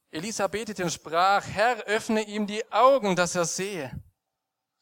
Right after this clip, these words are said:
Da öffnete der Herr dem Diener die Augen und er sah.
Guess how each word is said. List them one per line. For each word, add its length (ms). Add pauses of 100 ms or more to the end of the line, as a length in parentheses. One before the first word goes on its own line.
(1300)
Da 140
öffnete 440
der 160
Herr 320
dem 220
Diener 320
die 160
Augen 760 (1080)
und 160
er 80
sah. 540